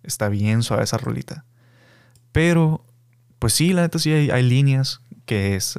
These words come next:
hay cuenta que están traduciendo otra rola de My Chemical Romance. Entonces, escuché la, la de Miedo a las Alturas.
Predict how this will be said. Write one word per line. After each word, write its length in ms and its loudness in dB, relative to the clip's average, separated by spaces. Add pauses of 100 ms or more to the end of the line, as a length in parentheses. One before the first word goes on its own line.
hay 120 0
cuenta 160 -2
que 20 -2
están 180 -2
traduciendo 560 0 (120)
otra 260 -2
rola 380 -2
de 160 -6
My 100 -6
Chemical 320 -12
Romance. 380 0 (560)
Entonces, 580 -2
escuché 460 -2
la, 500 -4 (300)
la 160 -4
de 80 2
Miedo 140 2
a 20 2
las 100 0
Alturas. 460 -2